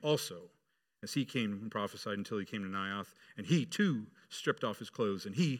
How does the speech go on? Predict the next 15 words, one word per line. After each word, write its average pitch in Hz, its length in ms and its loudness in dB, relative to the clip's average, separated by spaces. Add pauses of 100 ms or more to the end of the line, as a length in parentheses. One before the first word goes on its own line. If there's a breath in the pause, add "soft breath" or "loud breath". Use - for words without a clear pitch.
(160)
too 151 400 4 (240 loud breath)
prophesied 117 680 0
before 98 500 -4 (200 soft breath)
Samuel 104 500 -2
and 95 100 -6
na-, 101 140 0 (220)
lay 101 200 0
naked 98 320 -4
all 90 100 -4
that 92 220 -8
day 92 260 -6 (540 soft breath)
and 101 80 -6
all 95 140 -6
that 92 180 -10
night. 90 340 -14